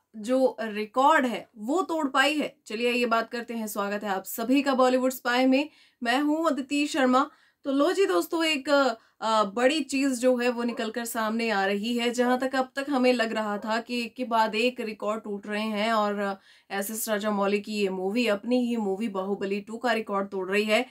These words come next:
लेकिन अब जो कलेक्शन हुई है, वर्ल्ड वाइड कलेक्शन को देखते हुए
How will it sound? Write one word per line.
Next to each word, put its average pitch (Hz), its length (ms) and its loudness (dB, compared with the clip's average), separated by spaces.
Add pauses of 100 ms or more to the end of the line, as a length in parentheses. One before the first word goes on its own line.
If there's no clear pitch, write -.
(300)
लेकिन 349 460 2
अब 233 640 2 (180)
जो 220 140 -12
कलेक्शन 220 520 -4
हुई 269 300 0
है, 226 140 4
वर्ल्ड 220 460 4
वाइड 285 320 0
कलेक्शन 277 460 -2
को 277 180 -2
देखते 233 520 -2
हुए 240 500 2